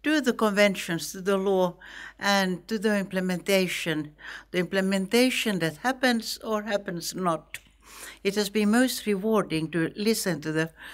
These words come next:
presentations just before. Uh, and, um, I learned a lot, but I must say that, uh, as a mother of four and just got in one line my three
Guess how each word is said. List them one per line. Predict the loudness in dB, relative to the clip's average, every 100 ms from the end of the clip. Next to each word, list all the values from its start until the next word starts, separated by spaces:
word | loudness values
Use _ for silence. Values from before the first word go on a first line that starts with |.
| -12
presentations | -6 0 0 2 2 2 0 -2 -4
just | -4 -4 -2
before. | -6 -4 -2 0 0 -4 _ -20 -20 -18 -18 -8
Uh, | -2 0 0 0 -4 _ _ -4
and, | 0 0 -2 -4
um, | 0 2 0 -2 -10 -18 -10
I | -6 -2 -4 -4
learned | -2 0 0 -2
a | -4
lot, | -2 -4 -8 -18 -14 -6
but | 0
I | 0
must | 2 0
say | 4 4 4
that, | 2 -2 -2 -2
uh, | 0 0 -6 _ _ _ _ _ -14 -8
as | -6 -4
a |
mother | -2 0 2 2
of | 0 -2
four | 0 2 2 2 -2 -16 -20 -20 -18 -8
and | -4 -2
just | 0 0 -2 -2
got | -2 -2 -8 -14 -8
in | -6 -2
one | 0 0 0
line | 2 2 0 -4 -10 -20 -20 -12
my | -4 -4 -4
three | -6 -2 0 0 -2